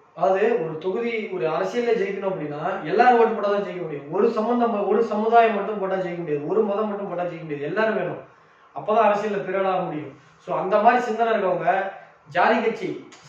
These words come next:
இப்ப ஜாதி கட்சின்னு சொல்லக்கூடாது, சமுதாயத்துக்கு ஆதரவு தரக்கூடிய ஆ-, ச-, சமுதாய முத்திரையோட இருக்கக்கூடிய கட்சியில இருந்தா கூட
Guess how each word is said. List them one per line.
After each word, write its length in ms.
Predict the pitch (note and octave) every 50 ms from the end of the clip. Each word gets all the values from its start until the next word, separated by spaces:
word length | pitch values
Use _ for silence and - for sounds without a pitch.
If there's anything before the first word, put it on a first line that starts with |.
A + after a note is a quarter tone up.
| - - F3+
இப்ப 300 | F#3 F3+ F3+ - - F3+
ஜாதி 380 | E3+ E3 D#3 F3 F#3+ G#3+ G#3+ G#3+
கட்சின்னு 200 | G3+ G#3 G#3 F3+
சொல்லக்கூடாது, 540 | F#3 F#3 F3 D#3 D#3 D3+ D#3 A#3+ B3+ B3+ B3 - - - - -
சமுதாயத்துக்கு 640 | - G3+ - B3 B3+ C4 B3+ B3+ B3 A3+ A#3+ A3+ G#3 G3
ஆதரவு 380 | F3+ G3+ A3 A#3 A#3 A3 G#3+
தரக்கூடிய 340 | G#3 G#3 - G3+ G3 F#3+ F#3+
ஆ-, 220 | F#3+ F#3+ F#3+ G3
ச-, 220 | F#3+ E3 - G3+ F#3
சமுதாய 460 | E3+ - F#3+ G#3 A3 A#3 A#3+ A#3+ A3+
முத்திரையோட 260 | G#3+ G3+ G3 G3 -
இருக்கக்கூடிய 500 | A#3 A3 A3 A3 G3+ G3+ F#3+ F#3+ F3+ E3+
கட்சியில 240 | E3+ F3 - A3 G#3
இருந்தா 240 | F#3 F3+ F#3+ G3+ G3+
கூட 480 | F#3 - D3+ D3+ D#3+ F#3+ F#3+ - -